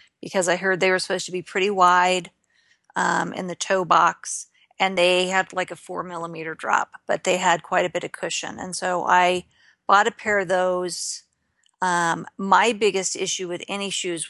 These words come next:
not necessarily just with the Sauconys, but in training over the course of, of the miles of running, is I was getting black toenails like crazy.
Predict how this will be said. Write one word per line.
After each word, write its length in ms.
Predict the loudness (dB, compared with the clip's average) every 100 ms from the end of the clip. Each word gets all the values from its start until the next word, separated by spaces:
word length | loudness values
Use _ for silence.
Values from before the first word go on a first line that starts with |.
| _
not 320 | 2 2 2 0
necessarily 640 | -4 -4 -6 -4 -4 -4
just 260 | -6 -8
with 120 | -10 -10
the 80 |
Sauconys, 760 | -8 -2 0 0 -6 -6 -8 -4
but 280 | 2 2 0 _ _ _ _ _ _ _ -4
in 340 | -2 -2 -6 -8
training 640 | -4 -2 0 -2 -4 -2
over 240 | -2 -2
the 80 | -8
course 480 | -6 -2 0 0 0
of, 340 | -2 -2 -10 _ -20 -20 -20 _ _ _ -2
of 200 | -2 0
the 80 | 2
miles 600 | 4 6 4 2 0 -4
of 220 | -8 0
running, 420 | 0 0 -6 -8
is 460 | -6 -4 -4 -10 -12 -14 -6 2
I 180 | 4 4
was 320 | 0 -8 -6
getting 460 | -6 -6 -8 -14 -18 _ _ _ _ -16
black 480 | 0 4 4 0
toenails 720 | -8 -8 -6 -6 -6 -8 -12 -8
like 220 | -8 -8
crazy. 640 | -10 -8 -6 -8 -12 -18